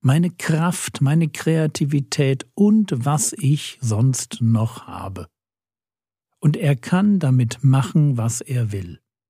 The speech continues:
Und weil wir einem folgen, der für uns gelitten hat, hat Nachfolge auch für uns viel mit Leid zu tun. Philipper eins, Vers neunundzwanzig.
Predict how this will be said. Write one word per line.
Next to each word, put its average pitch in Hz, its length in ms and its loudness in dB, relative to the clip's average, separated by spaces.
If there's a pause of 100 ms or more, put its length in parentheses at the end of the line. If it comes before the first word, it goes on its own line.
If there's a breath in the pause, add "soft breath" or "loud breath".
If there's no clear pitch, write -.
(1200)
Und 160 300 2
weil 180 280 2
wir 220 160 0
einem 175 320 4
folgen, 110 600 -2
der 123 120 2
für 160 200 0
uns 185 360 2
gelitten 160 640 0
hat, - 300 -10 (800)
hat 139 240 -2
Nachfolge 151 800 0
auch 120 320 -2
für - 240 -6
uns 170 420 0
viel 120 420 0
mit 151 240 0
Leid 139 520 -4
zu - 160 -6
tun. 104 340 -14 (1200)
Philipper 156 440 0
eins, 165 360 0
Vers 165 260 -2
neunundzwanzig. 156 1000 0